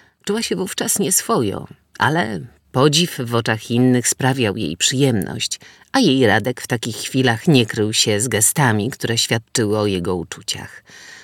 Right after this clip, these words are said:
To było miłe. Miała niewiele okazji do tego, aby czuć się atrakcyjnie. W zasadzie to mąż chodził na imprezy związane z ich pracą.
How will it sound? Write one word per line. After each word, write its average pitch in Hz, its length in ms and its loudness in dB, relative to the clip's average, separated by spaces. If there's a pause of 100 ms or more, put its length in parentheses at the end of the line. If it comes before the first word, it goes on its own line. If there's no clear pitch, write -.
(380)
To 147 100 -2
było 107 280 0
miłe. 117 420 0 (580)
Miała 208 280 4
niewiele 160 420 4
okazji 151 400 2
do 90 120 0
tego, 110 280 2
aby 104 180 0
czuć - 220 -2
się 117 160 2
atrakcyjnie. 107 800 -4 (300)
W 190 60 -2
zasadzie 185 380 2
to 175 160 4
mąż 147 380 4
chodził 117 360 2
na 110 100 4
imprezy 117 500 2
związane 117 500 2
z 98 60 -2
ich 120 140 -6
pracą. 104 500 -2